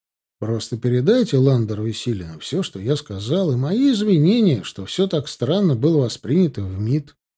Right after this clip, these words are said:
Я понятия не имел, что, будучи частным лицом в отпуске, должен какие-то согласования делать. Никто меня никогда о таком не предупреждал, и я вовсе не уполномочивал кубинцев заявление делать,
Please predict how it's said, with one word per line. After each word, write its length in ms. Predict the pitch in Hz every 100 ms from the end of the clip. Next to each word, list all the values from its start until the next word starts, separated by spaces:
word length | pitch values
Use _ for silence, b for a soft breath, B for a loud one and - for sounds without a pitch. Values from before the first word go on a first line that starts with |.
| _ -
Я 280 | - 98
понятия 580 | - 139 160 123 120 190
не 180 | 220 240
имел, 280 | 151 73 71
что, 180 | - 113
будучи 420 | 139 131 117 113
частным 500 | 98 147 202 113 82
лицом 480 | 78 - 123 143 123
в 120 | 113
отпуске, 640 | 160 151 147 120 - 120 110 b b -
должен 520 | 82 131 214 196 147
какие-то 460 | 80 - 139 170
согласования 840 | 123 - 85 82 92 82 143 147 147
делать. 480 | 131 143 139 131 - _ _ 117
Никто 480 | 143 135 - 131
меня 260 | 175 208 180
никогда 560 | 143 135 127 98 107 180
о 60 |
таком 380 | 135 92 143 185
не 100 | 147
предупреждал, 960 | - 95 85 - 90 87 104 147 151 - _ _
и 60 | 87
я 160 | 90
вовсе 380 | 82 78 78 82
не 140 | 107 113
уполномочивал 880 | 113 147 185 233 262 - 80 76 - -
кубинцев 640 | 90 87 180 233 - - _
заявление 760 | 107 135 208 247 254 143 110
делать, 500 | 139 147 92 73 -